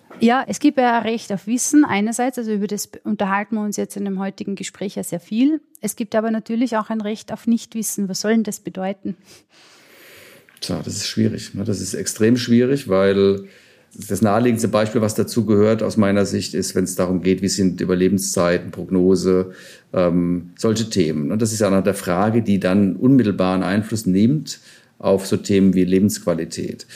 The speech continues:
Speaker 1: Mhm.
Speaker 2: Und das, die Kunst aus meiner Sicht ist, dem Patienten das so zu erklären, beziehungsweise so nahezulegen, dass wir als Ärzte verstehen, wo dieses Recht auf Nichtwissen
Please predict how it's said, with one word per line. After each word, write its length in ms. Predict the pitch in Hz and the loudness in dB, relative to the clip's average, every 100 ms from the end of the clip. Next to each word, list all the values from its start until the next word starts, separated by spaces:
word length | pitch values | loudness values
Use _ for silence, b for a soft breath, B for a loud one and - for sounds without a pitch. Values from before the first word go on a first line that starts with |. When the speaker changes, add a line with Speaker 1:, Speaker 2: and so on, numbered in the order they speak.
| B | B
Speaker 1:
Mhm. 240 | 196 185 | 2 4
Speaker 2:
Und 320 | 104 92 - - _ _ _ _ _ | 4 2 -4 -12 _ _ _ _ _
das, 160 | - - | -10 -6
die 80 | |
Kunst 480 | 110 139 185 208 - | -2 2 4 2 -2
aus 160 | - - | -4 0
meiner 300 | 90 92 95 | 2 2 2
Sicht 380 | - 95 - - _ _ _ _ - - - _ | 0 -4 -8 -20 _ _ _ _ -20 -20 -20 _
ist, 420 | - 123 - - - _ _ _ _ _ _ _ _ _ _ | -2 0 -2 -8 -20 _ _ _ _ _ _ _ _ _ _
dem 260 | 90 101 95 | -2 -2 0
Patienten 800 | 98 110 107 104 110 104 - - _ _ | -2 -2 -2 0 2 2 0 -14 _ _
das 240 | 95 - | -4 -2
so 180 | - 117 | 2 2
zu 240 | 120 - - | 2 -2 -2
erklären, 540 | 87 - 95 117 131 | -4 2 4 4 2
beziehungsweise 760 | 143 - 120 104 95 95 95 92 | -2 2 2 4 2 2 2 0
so 200 | 104 110 | 2 4
nahezulegen, 960 | 101 117 117 95 85 85 92 113 117 B B - | 4 0 0 0 0 2 4 2 0 B B -8
dass 480 | 98 - - 90 | -4 -4 -6 -8
wir 500 | 92 110 147 165 - | 0 2 2 0 -4
als 160 | 101 92 | -6 -4
Ärzte 380 | 101 101 - 104 | 0 -2 -2 -6
verstehen, 720 | - 95 - 107 104 104 110 B B B _ | -4 -4 0 2 2 0 -2 B B B _
wo 180 | 92 98 | 0 0
dieses 460 | - 98 95 - | 2 0 0 -2
Recht 240 | 90 95 - | -2 -2 -4
auf 200 | - - | -6 -4
Nichtwissen 1040 | 101 - - - 98 - 110 117 117 | -4 -4 -16 -8 -6 2 6 6 2